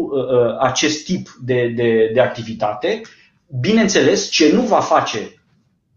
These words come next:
ce nu va face, uh, uh, creștinismul, și cu atât mai mult ortodoxia, uh, dacă va zice respectivul antreprenor, "Așa e că e cel mai bun program spiritual pe care îl puteam alege",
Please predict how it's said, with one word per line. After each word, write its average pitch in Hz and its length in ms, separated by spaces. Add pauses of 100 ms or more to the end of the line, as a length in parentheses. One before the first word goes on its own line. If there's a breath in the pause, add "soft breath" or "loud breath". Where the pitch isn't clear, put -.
(160)
ce 139 160
nu 170 100
va 180 160
face, 120 680
uh, 117 80
uh, 104 600
creștinismul, 131 920 (240)
și - 160
cu 117 60
atât 160 160
mai 185 140
mult 131 140
ortodoxia, 110 920 (480 loud breath)
uh, 113 680 (160)
dacă 135 320
va 131 140
zice 190 240
respectivul 143 420
antreprenor, 123 680 (200 loud breath)
"Așa 131 340
e 139 60
că 143 100
e 139 60
cel 143 180
mai 135 160
bun 131 180
program 135 340
spiritual 131 420
pe 131 80
care 131 160
îl 127 60
puteam 127 280
alege", 143 460